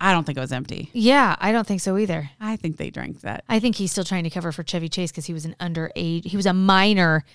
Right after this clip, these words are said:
Speaker 2: <laughs>
Speaker 1: I think so too.
Speaker 2: Yeah.
Speaker 1: Yeah. Yeah.
Speaker 2: Yeah.
Speaker 1: Yeah. Um, well, speaking, at the end of production, Chevy Chase gave Anthony Michael Hall a signed photo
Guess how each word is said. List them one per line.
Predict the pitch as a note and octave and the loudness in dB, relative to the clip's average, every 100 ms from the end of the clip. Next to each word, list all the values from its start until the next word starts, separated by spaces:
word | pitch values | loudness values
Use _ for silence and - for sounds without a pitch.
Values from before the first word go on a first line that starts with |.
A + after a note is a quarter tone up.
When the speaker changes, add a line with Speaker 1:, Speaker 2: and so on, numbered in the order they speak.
| _ _ _ _ | _ _ _ _
Speaker 2:
<laughs> | _ _ _ - - C#5 - D5+ - C5 - - - B4 | _ _ _ -10 0 0 2 0 0 -6 -6 -18 -4 -2
Speaker 1:
I | D#4 | 0
think | - | -2
so | - D#3 | -2 -4
too. | - - - - | -6 -10 -16 -2
Speaker 2:
Yeah. | B3+ G3+ D3 _ | 4 4 2 _
Speaker 1:
Yeah. | - F#4+ A3+ C#3 - - - - | 4 6 6 4 -8 -20 -20 4
Yeah. | F#4+ G#4 G4 D4 F3+ C3 B2+ | 8 10 10 8 8 4 0
Speaker 2:
Yeah. | A3 F#3 D#3 - _ _ | 2 4 2 -4 _ _
Speaker 1:
Yeah. | D#3+ D3 C3 C3+ _ - - - - | -4 -2 -2 -6 _ -20 -18 -18 -2
Um, | A3+ A3+ A3 G3+ F#3 F3 F3 F#3 E3+ _ _ _ _ - | 6 8 10 8 6 2 -2 -8 -10 _ _ _ _ 2
well, | G3 F#3 | 4 4
speaking, | - - C#4 A3 E3+ - | 0 0 0 2 0 0
at | E3+ | -2
the | - F3+ | 0 0
end | G#3 | 2
of | A3+ | 0
production, | F#3+ E3+ F3 - D3+ - - _ _ _ _ - | -2 -2 -2 -2 -4 -4 -6 _ _ _ _ 0
Chevy | G#3+ G#3+ | 2 4
Chase | A3+ G3+ F#3+ - | 4 2 0 -2
gave | F3+ E3+ - | -2 -2 -2
Anthony | F#3 F#3+ G#3 G#3 | -2 0 2 2
Michael | G3 F3+ F#3 | 2 0 -2
Hall | E3+ - A#3+ E3 D#3+ | -4 2 4 6 4
a | - | 0
signed | - - F#3 F3+ A3+ A#3+ | -4 -2 0 2 2 0
photo | A3 E3+ A2 D#2 F3+ | 0 2 0 -2 -4